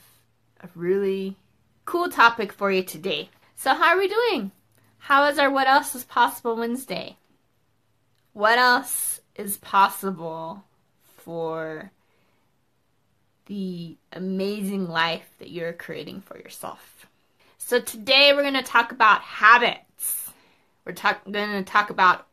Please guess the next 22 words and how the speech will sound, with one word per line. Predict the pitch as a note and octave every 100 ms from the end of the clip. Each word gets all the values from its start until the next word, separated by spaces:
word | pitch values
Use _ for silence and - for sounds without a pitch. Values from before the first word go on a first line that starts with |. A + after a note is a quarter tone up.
| -
old | F3+ A#3 C#4 C4+
habits, | - F3 E3+ D3+ - - - - _ _ _ _
releasing | - D#3+ G3+ B3 - B3+ A#3
the | -
old | F#3+ G#3+ A3
habits | G#3+ G3+ G#3 G3 - -
and | F3 F3+ F#3
making | G#3 G#3+ A#3 A#3 A3+ A#3
space | - - - - F#3+ G3+ G3+ G3 - -
for | - D#3
the | E3+
new, | E3+ F3+ G3 B3+ C4+ C4+ C4 B3+ C4 _ _ _ _ _ -
good, | G3 A3 A3+ A3 A3 - _ _ _ _ _ _ _ _
healthy | - G#3+ G#3+ - G#3
habits, | G#3 G#3+ G#3 G3+ - - - - _ _
habits | _ - A3+ A#3 G3+ -
that | F#3+ F#3+
are | F#3+
going | G3 F3+ F#3 F#3+ G3
to | - F#3 F3 E3+ F#3 -
help | G3 G3+ G3+
us | G3+ F#3+ G3 - -